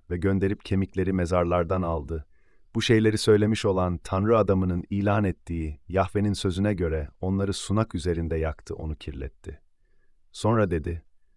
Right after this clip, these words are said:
"Gördüğüm anıt nedir?" Kent halkı ona, "Yahuda'dan gelen ve Beytel sunağına karşı yaptığım bu şeyleri ilan eden Tanrı adamının mezarıdır." dediler. O da şöyle dedi, "Onu bırakın, hiç kimse kemiklerini oynatmasın."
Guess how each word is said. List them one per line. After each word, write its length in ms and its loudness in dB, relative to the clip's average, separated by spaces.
"Gördüğüm 460 4
anıt 280 0
nedir?" 440 -2
Kent 280 2
halkı 280 4
ona, 340 0
"Yahuda'dan 560 4
gelen 440 2
ve 140 0
Beytel 380 2
sunağına 460 0
karşı 360 -4
yaptığım 460 -2
bu 60 -2
şeyleri 380 -2
ilan 340 -2
eden 280 -2
Tanrı 400 0
adamının 380 -2
mezarıdır." 600 -4
dediler. 540 -12
O 100 0
da 80 2
şöyle 360 0
dedi, 300 -8
"Onu 220 2
bırakın, 380 2
hiç 200 -2
kimse 400 2
kemiklerini 540 -2
oynatmasın." 760 -8